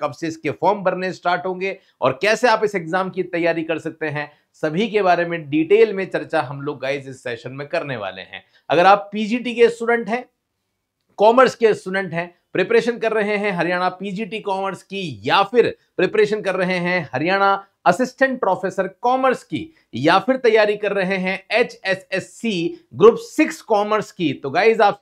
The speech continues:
सभी के लिए हम लोगों ने एक WhatsApp ग्रुप बना दिया है। इस WhatsApp ग्रुप में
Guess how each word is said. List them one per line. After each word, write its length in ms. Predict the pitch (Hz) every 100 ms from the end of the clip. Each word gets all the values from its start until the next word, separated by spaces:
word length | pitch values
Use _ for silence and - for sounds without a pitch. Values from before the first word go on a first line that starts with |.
| -
सभी 180 | 175 214
के 140 | 208
लिए 120 | 185
हम 180 | 175 165
लोगों 260 | 165 165 165
ने 200 | 160 160 _ 127
एक 200 | 127 113
WhatsApp 400 | 190 190 226 190
ग्रुप 140 | 208
बना 220 | 180 180
दिया 260 | 170 170 170
है। 200 | 165 170
इस 140 | 160
WhatsApp 320 | 147 170 -
ग्रुप 320 | 131 110 220 -
में 200 | 147